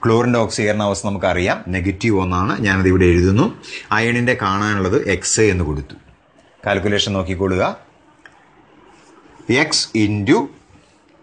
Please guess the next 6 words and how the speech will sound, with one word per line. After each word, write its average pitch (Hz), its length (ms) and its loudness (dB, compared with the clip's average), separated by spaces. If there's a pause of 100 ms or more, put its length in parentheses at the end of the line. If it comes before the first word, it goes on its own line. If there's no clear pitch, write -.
(400)
വൺ 107 480 2 (280)
plus 170 440 -2 (2750)
negative 156 680 4 (140)
one 117 200 -2 (160)
into 107 340 2 (720)
Three, 131 160 2